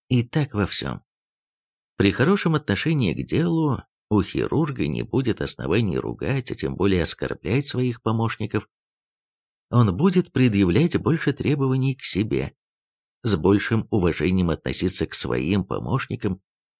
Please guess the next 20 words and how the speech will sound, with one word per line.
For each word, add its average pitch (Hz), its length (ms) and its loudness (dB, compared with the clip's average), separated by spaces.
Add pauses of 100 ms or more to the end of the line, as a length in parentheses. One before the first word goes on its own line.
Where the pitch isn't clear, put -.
(200)
и 110 80 6
тогда 165 340 2
он 165 160 2
вправе 151 460 0
рассчитывать 131 800 0
на 101 120 2
правдивость 123 920 0
и 92 100 -2
честность - 560 -4
в - 60 -4
работе 120 520 0
с - 160 -4
их 107 180 -2
стороны. 62 540 -6 (920)
Ложь 135 520 2
чаще 147 400 -2
всего 101 340 -2
присуща 101 680 -2
людям 120 420 0
самовлюбленным, 90 1160 -2